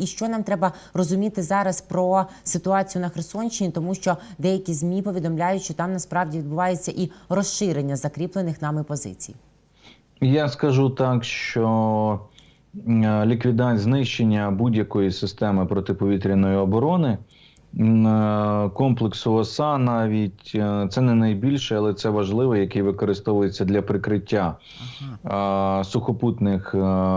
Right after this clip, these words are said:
Speaker 2: військ, так, які діють на, на суші. Такий, ну, скажімо, фронтовий елемент, який використовується для прикриття безпосередньо військ. Це важливо.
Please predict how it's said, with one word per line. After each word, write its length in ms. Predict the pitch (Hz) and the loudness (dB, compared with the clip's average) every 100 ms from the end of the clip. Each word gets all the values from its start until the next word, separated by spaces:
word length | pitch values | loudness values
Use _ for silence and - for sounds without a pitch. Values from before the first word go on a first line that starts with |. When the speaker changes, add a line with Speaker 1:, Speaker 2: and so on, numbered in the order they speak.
| 92 92 92 90 90 87 87 87 87 | 2 2 2 2 0 0 0 2 2
Speaker 2:
військ, 460 | 101 101 95 - - - - - _ - 113 | 2 2 0 -6 -16 -20 -20 -20 _ -2 0
так, 400 | - 135 147 - 110 | 0 0 0 0 0
які 280 | 107 110 113 | 2 0 0
діють 380 | 107 113 110 92 | 2 4 2 2
на, 340 | 101 101 98 | 0 0 0
на 140 | 98 101 | 0 0
суші. 560 | 98 104 92 - 95 87 | -2 -2 -2 0 0 0
Такий, 300 | 110 131 107 | -2 2 2
ну, 120 | 120 | 2
скажімо, 400 | 117 107 110 104 | 0 0 2 2
фронтовий 640 | - 120 117 117 104 95 | 2 2 2 2 2 2
елемент, 440 | 101 104 110 120 117 | 0 2 2 2 0
який 200 | - 110 | 0 0
використовується 720 | 101 107 101 - 101 95 - | 0 0 -2 0 0 0 0
для 120 | 98 | 0
прикриття 520 | 101 104 98 98 101 | 0 -2 -2 0 0
безпосередньо 720 | 92 95 - 95 98 98 98 | 0 0 -4 -2 0 2 2
військ. 300 | 98 101 92 - - - - - | 2 0 -2 -10 -20 -20 -20 -8
Це 180 | - | -2
важливо. 560 | 175 170 123 101 82 - | 0 2 0 0 -2 -6